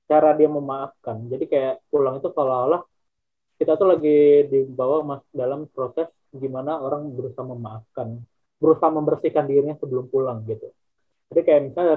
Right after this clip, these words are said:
kalau dalam perjalanan ini jalan, terus kita tuh kayak seolah-olah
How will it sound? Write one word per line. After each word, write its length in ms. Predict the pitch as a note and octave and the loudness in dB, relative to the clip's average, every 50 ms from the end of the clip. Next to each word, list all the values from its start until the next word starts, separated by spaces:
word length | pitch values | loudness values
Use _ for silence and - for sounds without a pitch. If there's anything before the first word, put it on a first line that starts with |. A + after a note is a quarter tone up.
| D#3 | 0
kalau 220 | - - - C#3 C3 | -2 -2 0 0 0
dalam 180 | B2 B2+ B2+ C3 | 0 -2 -2 -2
perjalanan 380 | C3 B2+ C3 B2+ C3 D3+ D#3+ E3 E3 | 0 0 0 2 0 -2 -4 -4 -6
ini 100 | F3 E3+ | -4 -2
jalan, 760 | - A#2 A#2+ C3+ C#3+ D3 D3 D3 D3 D3 D3 D3 D3 D3 D3+ | -2 -2 -2 -2 -4 -4 -4 -4 -2 -4 -4 -4 -6 -8 -8
terus 140 | C#3+ D#3+ - | -10 -8 -8
kita 140 | - D#3 E3+ E3 | -4 -4 -2 -4
tuh 100 | F#3 F3+ | -4 -2
kayak 240 | - D3+ C3+ C3 - | -2 -2 -2 -2 -4
seolah-olah 440 | - C3+ C3 B2 B2 C3 D#3 E3 | -4 -2 -2 -2 0 -2 -2 -4